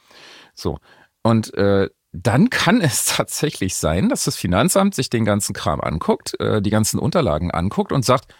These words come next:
„Momento, der Bestand ist aber viel mehr wert.“ Und dann kann das nämlich sein, dass der Käufer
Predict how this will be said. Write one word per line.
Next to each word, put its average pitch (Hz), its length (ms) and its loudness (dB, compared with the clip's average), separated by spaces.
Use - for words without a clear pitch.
„Momento, 87 1120 0
der 101 240 2
Bestand 104 380 0
ist - 120 -2
aber 98 220 0
viel 107 200 -4
mehr 92 300 0
wert.“ - 320 -8
Und 90 140 0
dann 104 460 2
kann 196 300 -2
das 214 180 -2
nämlich 123 380 -4
sein, 131 480 -4
dass - 300 0
der 90 220 -4
Käufer 202 640 0